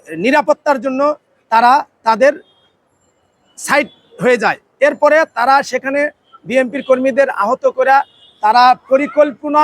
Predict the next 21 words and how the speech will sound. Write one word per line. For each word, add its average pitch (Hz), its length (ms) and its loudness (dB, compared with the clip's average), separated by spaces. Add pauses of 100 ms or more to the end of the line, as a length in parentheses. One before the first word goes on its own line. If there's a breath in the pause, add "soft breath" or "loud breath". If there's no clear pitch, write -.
অনুযায়ী 254 460 -2
বিচারপতি, 247 680 -6
প্রধান 247 340 -2 (100)
বিচারপতির 226 600 -6
বাসভবনে 214 600 -2 (380)
জাহাঙ্গীরের 233 520 0
নেতৃত্বে, 240 640 -4 (500)
বিশেষ 226 300 -4
করে 247 260 -2 (460)
গাজীপুর 214 480 -2 (200)
থেকে 233 220 0
প্রায় 240 340 2 (220)
আড়াইশো 240 400 -2
তিনশো 240 360 -10
লোক 262 220 4 (520)
এবং 269 260 2 (680)
ঢাকা 190 320 -2
শহরের 254 440 2
যুবলীগ, 247 480 -2 (100)
আওয়ামী 247 300 -4
লীগ, 254 160 -6